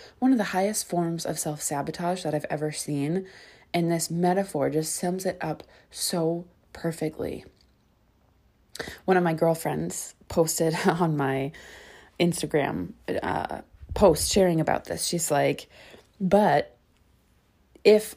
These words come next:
I don't make it to the boat, then I can <laughs> blame it on the captain."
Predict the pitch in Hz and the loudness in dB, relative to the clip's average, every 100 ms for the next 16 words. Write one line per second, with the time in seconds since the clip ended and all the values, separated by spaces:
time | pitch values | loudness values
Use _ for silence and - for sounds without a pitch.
0 | - 180 180 175 151 175 180 180 175 - | 0 2 4 2 2 2 2 2 0 -2
1 | 165 156 147 180 170 - - - - - | -2 -2 4 4 6 2 -6 -14 -14 -20
2 | - - 165 180 175 180 170 165 180 170 | -20 -12 2 4 4 0 -2 -2 4 4
3 | 175 156 147 143 160 147 - - - | 6 2 0 -2 -2 -2 -4 -8 -6